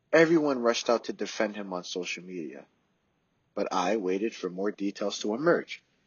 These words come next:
It turns out, little Keaton's parents posted pictures of them waving the Confederate flag, and he was going around school calling kids the N-word.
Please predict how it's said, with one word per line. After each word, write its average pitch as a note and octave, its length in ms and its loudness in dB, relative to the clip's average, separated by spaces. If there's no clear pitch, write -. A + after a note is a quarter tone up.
It G#2+ 160 2
turns A#2 360 4
out, B2+ 300 8
little C3 240 8
Keaton's C3+ 420 2
parents B2+ 640 2
posted B2+ 420 4
pictures A2+ 480 4
of G2+ 160 0
them A#2 220 4
waving A#2 400 8
the G#2+ 100 2
Confederate G#2 600 2
flag, A2+ 540 4
and A2+ 140 0
he C#3 120 6
was C3 160 6
going B2 300 4
around A#2+ 300 6
school C3 320 2
calling A#2+ 400 4
kids A2 260 -6
the G#2 120 0
N-word. G2 440 -2